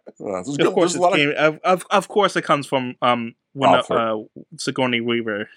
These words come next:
Speaker 1: Yeah.
Speaker 2: So.
Speaker 1: And there's a lot of good one-liners in this movie, I'll tell you that. It's gonna be a
Speaker 2: <laughs>
Speaker 1: great nineties movie. It was better made.
Speaker 2: All right, so they know she's an android. Oh, the doctor betrayed them, so he's trying to get away. He's stopping them.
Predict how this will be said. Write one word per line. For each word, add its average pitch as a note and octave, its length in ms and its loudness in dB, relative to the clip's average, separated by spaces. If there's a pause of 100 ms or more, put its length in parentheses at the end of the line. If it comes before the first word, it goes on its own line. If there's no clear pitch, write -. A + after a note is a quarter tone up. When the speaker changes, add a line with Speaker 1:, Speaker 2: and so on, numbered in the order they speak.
(240)
Speaker 1:
Yeah. G2+ 400 4
Speaker 2:
So. F2 340 -6
Speaker 1:
And - 100 2
there's - 120 2
a D#4+ 80 -2
lot F#3 160 4
of A#2 100 -2
good B2+ 220 4
one-liners F#2 480 0
in F2+ 60 -10
this E2+ 140 -8
movie, F2 280 -4
I'll F#2 80 -2
tell A#2+ 180 4
you F#2 80 2
that. E2+ 240 0 (380)
It's D3+ 120 -4
gonna B3+ 160 2
be A3+ 160 0
a D#3+ 100 4
Speaker 2:
<laughs> A#2 60 -6
Speaker 1:
great E3 680 2
nineties B2+ 400 2
movie. F2+ 240 -4
It F2+ 80 -4
was F2+ 120 -8
better F2+ 280 0
made. F2 440 -8
Speaker 2:
All F3+ 100 4
right, D3+ 120 -2
so C4+ 140 2
they D4 100 4
know D4+ 180 4
she's B3 220 0
an G3 200 2
android. C#3 600 2 (260)
Oh, C#3+ 380 4
the D#3 80 2
doctor D#3 320 2
betrayed A#2+ 380 -4
them, G#2+ 180 -6
so A#2+ 240 -4
he's - 500 -6
trying A#2 260 0
to G#2+ 60 -6
get G#2 120 -6
away. G2+ 280 -4
He's A#2 160 -6
stopping A2 480 0
them. G2+ 220 -8